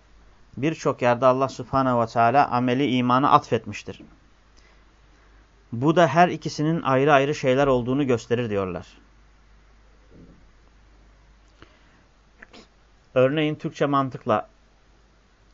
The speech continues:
yaklaşarak örnek vereyim. Meseleyi daha iyi tasavvur etmeniz adına. Şimdi ben Türkçe'de şöyle bir ibare kullandığımda, mesela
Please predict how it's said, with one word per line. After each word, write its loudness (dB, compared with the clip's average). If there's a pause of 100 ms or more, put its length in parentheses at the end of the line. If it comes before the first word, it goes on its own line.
(240)
yaklaşarak -2
örnek -4
vereyim. -2 (280)
Meseleyi -2 (520)
daha 0
iyi 0
tasavvur 0
etmeniz -4
adına. -6 (1600)
Şimdi -2
ben 2
Türkçe'de 0
şöyle 0
bir -2
ibare 2
kullandığımda, -2 (1700)
mesela -2